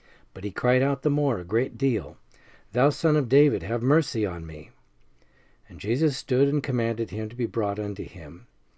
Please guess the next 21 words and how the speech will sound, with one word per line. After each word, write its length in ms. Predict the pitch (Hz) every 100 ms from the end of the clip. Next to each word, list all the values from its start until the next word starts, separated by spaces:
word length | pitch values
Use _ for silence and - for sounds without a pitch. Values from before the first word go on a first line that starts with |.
| _ _ _ -
And 100 | 92
when 100 | 87
he 80 | 104
was 160 | 127 131
come 240 | - 135
near, 260 | 143 131 139
he 180 | 123 110
asked 320 | 107 107 -
him, 300 | 107 139 139 - _ _ - _ _ _
"What 260 | 104 131 -
wilt 240 | 135 143
thou 300 | 117 104 127
that 160 | 131 95
I 160 | 107
should 240 | 113 127 110
do 200 | 135 107
unto 200 | 87 90
thee?" 320 | 82 85 - _ _ _ _ _ 87
And 80 |
he 80 | 95
said, 420 | 92 113 113 120